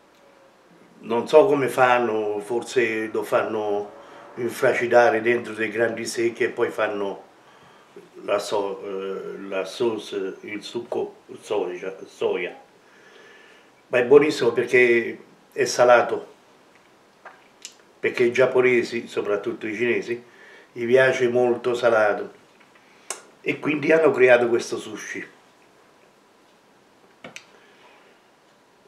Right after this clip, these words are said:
E glielo consiglierei alla Lega, visto che sono tutti dei magnoni alle spalle degli italiani,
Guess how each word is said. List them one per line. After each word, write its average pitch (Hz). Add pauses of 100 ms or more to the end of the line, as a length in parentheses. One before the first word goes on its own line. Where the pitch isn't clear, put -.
(100)
E 127
glielo 139
consiglierei 143 (380)
alla 160
Lega, 175 (2500)
visto 123
che 117
sono 123
tutti 127
dei 120
magnoni 110 (280)
alle 127
spalle 104
degli 98
italiani, 87